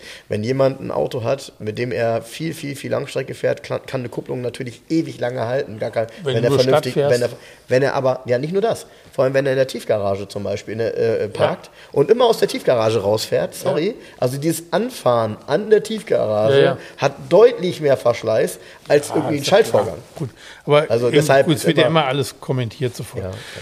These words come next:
Speaker 2: Und der Wagen, wie der, wie der neu war, hat er eine Einfahrphase von so fünftausend Kilometern gehabt und dann ist er wieder ins P Z Essen gegangen, gibt's noch eine Rechnung zu, und er hat
Speaker 1: Mhm.
Speaker 2: eine Leistungssteigerung bekommen, die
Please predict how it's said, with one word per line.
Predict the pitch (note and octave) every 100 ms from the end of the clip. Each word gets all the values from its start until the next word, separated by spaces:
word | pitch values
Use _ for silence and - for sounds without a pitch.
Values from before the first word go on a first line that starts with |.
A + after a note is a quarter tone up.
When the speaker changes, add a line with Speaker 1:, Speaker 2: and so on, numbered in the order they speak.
| G#2 - - - - -
Speaker 2:
Und | G#3 D#3+ F#3 -
der | F3+ F3
Wagen, | F#3 B3 A3+
wie | F3+
der, | F3 E3+ F3+
wie | D3+
der | D3+ D3+
neu | D#3 G#3+
war, | A3+ G#3+
hat | F#3+
er | F3 D3+ D#3+
eine | D3 E3
Einfahrphase | F3 G#3 G3+ - F#3+ G3+
von | D3+ E3
so |
fünftausend | C#3+ F3+ E3+ E3 C#3 C#3
Kilometern | - D3 E3+ A3+ A#3
gehabt | A#3+ B3+ -
und | D3
dann | D#3 E3+
ist | - -
er | D#3+
wieder | D3 C#3+
ins | C#3 B2+
P | - D3+
Z | C3 C#3+
Essen | F3+ D#3+ A#3
gegangen, | G3 G3+ G3+
gibt's | E3 -
noch |
eine | C#3 C3+
Rechnung | D#3+ A#3+ F#3+
zu, | A#3
und | G3
er |
hat | D3
Speaker 1:
Mhm. | F3
Speaker 2:
eine | D3+ C#3
Leistungssteigerung | D3+ D3 G#3 - D3+ B2+ - B2 A#2+ A#2 A#2+
bekommen, | B2 - C#3+ A3 G#3+
die | D3+ D3+